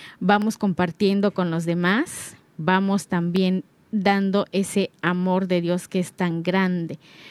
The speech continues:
¿verdad? Entonces, eh, acompáñenos, por favor, porque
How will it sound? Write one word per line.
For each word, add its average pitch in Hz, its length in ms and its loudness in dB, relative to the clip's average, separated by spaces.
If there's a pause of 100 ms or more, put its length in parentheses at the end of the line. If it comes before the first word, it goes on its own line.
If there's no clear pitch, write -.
(220)
¿verdad? 160 280 0
Entonces, 226 640 2
eh, 196 220 2
acompáñenos, 349 880 4
por 226 260 2
favor, 208 380 4 (520)
porque 262 520 4